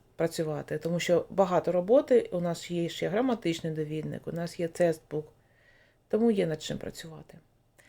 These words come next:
Goodbye, good luck, до зустрічі на наступному уроці Lesson two, е, one B, a spelling bee.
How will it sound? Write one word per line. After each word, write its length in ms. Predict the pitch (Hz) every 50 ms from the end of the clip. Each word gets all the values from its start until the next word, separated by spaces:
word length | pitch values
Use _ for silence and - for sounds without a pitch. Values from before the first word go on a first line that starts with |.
| - _ _ _ _ _ _ _ _ -
Goodbye, 300 | - 339 330 349 339 330
good 80 | 330 285
luck, 160 | 320 302 294 262
до 100 | 262 240
зустрічі 440 | 269 269 - - 214 214 - 208
на 80 | 202 196
наступному 560 | 202 196 - - 220 - 220 214 214 214 214
уроці 640 | - - 214 214 220 240 247 247 - 202 180 175 165 - -
Lesson 360 | 190 196 202 196 - - 196
two, 500 | 190 190 - 208 208 208 208 208 202 202 - -
е, 40 | 190
one 460 | 185 185 180 175 196 196 190 180 175
B, 320 | 165 185 196 226 - - -
a 40 |
spelling 480 | - - - - 190 165 160 170 170 175
bee. 280 | 214 247 220 - -